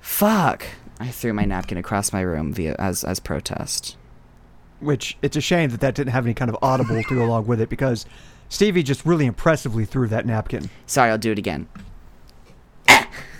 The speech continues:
Speaker 1: There you go.
Speaker 2: There we go.
Speaker 1: Got a little gusto in it.
Speaker 2: Little, little
Speaker 1: Um,
Speaker 2: sound effect, a little, little panache in that napkin throw.
Speaker 1: If we want some, some,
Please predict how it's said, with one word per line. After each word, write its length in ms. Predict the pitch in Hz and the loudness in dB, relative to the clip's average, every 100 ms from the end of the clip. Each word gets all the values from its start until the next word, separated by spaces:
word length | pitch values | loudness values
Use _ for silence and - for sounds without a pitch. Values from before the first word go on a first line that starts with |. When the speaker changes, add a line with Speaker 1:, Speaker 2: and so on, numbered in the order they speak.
| - - - - - - | -20 -20 -14 -14 -14 -14
Speaker 1:
There 120 | - 101 | -6 -4
you 60 | |
go. 180 | 90 - - - - - - - - - | -4 -10 -12 -20 -20 -20 -20 -20 -14 -2
Speaker 2:
There 160 | 143 | 0
we 80 | 123 | 2
go. 240 | 117 - - - | 0 -4 -10 0
Speaker 1:
Got 200 | 131 135 | 6 6
a 20 | |
little 180 | 127 117 | 6 2
gusto 460 | 104 110 - 101 95 | 2 2 2 -2 -2
in 100 | 82 | -4
it. 180 | 71 - - - - - | -6 -10 -16 -20 -6 6
Speaker 2:
Little, 180 | 208 131 | 8 10
little 140 | 127 | 8
Speaker 1:
Um, 80 | 120 | 6
Speaker 2:
sound 160 | 156 131 | 4 2
effect, 240 | 123 123 | 0 0
a 60 | 165 | 2
little, 160 | 160 | 2
little 180 | - 160 | 4 0
panache 640 | - 143 139 117 - - - - | 2 0 2 0 -4 -8 -12 -4
in 140 | - 127 | 2 2
that 180 | 127 | 2
napkin 360 | 135 120 - 117 | 2 0 0 -2
throw. 360 | 123 113 120 - - - - - - - - - - - 147 | 0 -2 -2 -6 -16 -20 -20 -20 -20 -20 -20 -20 -10 2 4
Speaker 1:
If 200 | 151 170 | 4 4
we 140 | 175 | 2
want 420 | 143 151 160 180 - - - - - - - - - - | 4 4 4 2 -4 -20 -20 -20 -20 -20 -20 -20 -16 0
some, 560 | - 165 147 131 120 - - - | 2 4 4 2 -2 -6 -16 -2
some, 520 | - 151 135 123 | 0 2 2 0